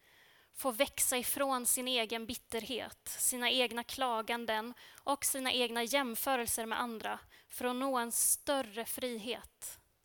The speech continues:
och försöka äl-, försöka älska andra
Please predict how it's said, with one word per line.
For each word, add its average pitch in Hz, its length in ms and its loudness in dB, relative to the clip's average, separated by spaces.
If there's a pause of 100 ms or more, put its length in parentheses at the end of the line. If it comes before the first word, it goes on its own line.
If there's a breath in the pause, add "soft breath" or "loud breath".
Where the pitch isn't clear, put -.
(440 soft breath)
och - 140 -8
försöka 240 500 2
äl-, 247 280 0 (120)
försöka - 920 -2 (220)
älska 208 440 -4
andra 208 500 -10